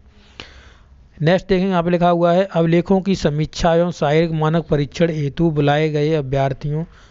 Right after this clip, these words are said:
पुरुष अभ्यर्थियों में से श्रेणीवार कट ऑफ इस प्रकार से लिखी हुई है।" तो ये पुरुषों की कट ऑफ है, आप ऐसे ध्यान से देख लीजिए। तो यहाँ पर आपकी जनरल वालों की जो कट ऑफ गई है, वो आपकी एक सौ सतासी पॉइंट टू फ़ाइव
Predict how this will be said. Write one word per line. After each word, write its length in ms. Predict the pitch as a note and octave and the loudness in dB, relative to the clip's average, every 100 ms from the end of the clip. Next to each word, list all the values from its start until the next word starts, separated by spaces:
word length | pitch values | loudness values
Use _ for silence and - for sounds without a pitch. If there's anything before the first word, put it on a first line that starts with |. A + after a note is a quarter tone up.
| - - | -10 -2
पुरुष 240 | G3 G3+ | 0 0
अभ्यर्थियों 640 | F3+ D3 D3 D3 - E3+ | -2 0 -2 -2 -4 -4
में 220 | D3 C#3+ | -2 -2
से 260 | C#3 E3 F3 - - - - | -2 -2 -2 -4 -20 -20 -16
श्रेणीवार 760 | - F3+ E3+ F#3+ G3 E3+ E3+ F3+ | -2 2 4 4 2 2 2 0
कट 280 | E3 D3+ | -4 -2
ऑफ 220 | D#3+ E3+ - | 0 0 -2
इस 120 | - - | -4 -4
प्रकार 420 | F#3+ C#3+ C#3+ C#3+ | -4 -2 0 0
से 180 | - D#3+ | -2 -4
लिखी 220 | B2+ D3+ | -2 0
हुई 220 | C3+ B2+ | 0 0
है।" 180 | B2+ B2 - - - | -2 -4 -10 -20 -4
तो 60 | E3+ | 0
ये 120 | F3+ | 0
पुरुषों 400 | - F3 - G3 | 0 -4 0 0
की 100 | F3+ | 0
कट 200 | F3+ E3+ | 0 0
ऑफ 180 | F3 F3 | 0 2
है, 80 | F3+ | 0
आप 180 | D#3+ | 0
ऐसे 240 | D#3 B2+ D3+ | -2 -4 -4
ध्यान 220 | C3+ B2+ | -2 -2
से 100 | D3+ | -2
देख 180 | C#3+ C#3+ | -2 0
लीजिए। 420 | D3 D3+ E3 F3 - - - - - - | 0 0 0 -2 -6 -20 -20 -20 -20 -2
तो 80 | F3+ | 2
यहाँ 200 | D#3 D3+ | 2 2
पर 160 | F3+ | 2
आपकी 300 | E3+ E3+ G3 | 0 0 -4
जनरल 360 | D3+ D3+ D#3+ E3+ | -4 -2 -2 0
वालों 320 | E3+ E3 F3 | 2 0 -2
की 400 | E3 F3+ F3+ G3 - - - - | -2 0 0 -2 -8 -20 -20 -6
जो 140 | D#3+ E3+ | -2 0
कट 220 | F3 D#3+ | -2 -2
ऑफ 220 | F3+ E3+ | -2 -2
गई 220 | D#3 D#3+ | -4 -2
है, 120 | F3 | -2
वो 200 | F3 D#3+ | -2 0
आपकी 400 | E3 D3+ - F#3+ | 0 -2 -4 -4
एक 160 | E3+ - | -4 -4
सौ 140 | - | -8
सतासी 600 | - D#3+ C3+ C#3+ C#3 - | -4 -4 -2 -2 -2 -2
पॉइंट 580 | F3 - D#3+ E3 E3+ G3 - - - - - - - | -4 0 0 0 -2 -6 -10 -18 -20 -20 -20 -8 -2
टू 240 | G#3+ A3+ | 2 2
फ़ाइव 440 | - F3+ D3 F3 | 0 0 0 0